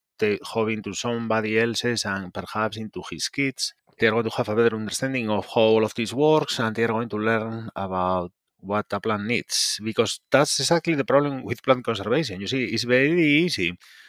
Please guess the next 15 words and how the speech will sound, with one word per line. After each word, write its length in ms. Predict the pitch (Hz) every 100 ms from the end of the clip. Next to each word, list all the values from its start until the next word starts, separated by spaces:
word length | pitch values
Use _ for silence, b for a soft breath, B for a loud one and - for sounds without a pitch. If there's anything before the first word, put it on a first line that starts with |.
| B -
to 160 | 113
feel 460 | 104 - 113 120 113
some 240 | - 107
sort 380 | 95 107 107 104 -
of, 420 | 98 98 95 -
uh, 360 | 98 90 85 82
compassion 640 | - 101 113 117 85 76 80 _ B B B B _
with 280 | 95 107 98
a 160 | 101 98 -
panda 340 | 117 110 98
bear, 360 | 104 107 90 87
which 220 | 90 -
is 160 | 95 -
looking 320 | 104 101 92
sad. 300 | 98 120 -